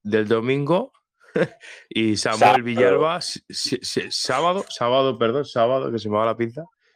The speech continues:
Speaker 1: sábado, y Samuel Villalba ha dicho, "Espérate que no gane las veinticuatro horas de Le Mans". Aquí queda grabado.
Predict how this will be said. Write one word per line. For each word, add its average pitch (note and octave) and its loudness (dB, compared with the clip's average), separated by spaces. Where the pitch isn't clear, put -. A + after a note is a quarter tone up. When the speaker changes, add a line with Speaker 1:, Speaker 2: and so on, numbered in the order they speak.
Speaker 1:
sábado, D3+ 2
y A#2+ 2
Samuel B2 2
Villalba C#3 2
ha A#2+ 0
dicho, A#2 0
"Espérate C3+ 0
que C#3 -2
no B2+ 0
gane C3+ 0
las A#2+ 0
veinticuatro A2+ 0
horas G#2+ -2
de G#2+ -2
Le G#2 -2
Mans". G2+ -14
Aquí A2 -2
queda B2 2
grabado. G2 2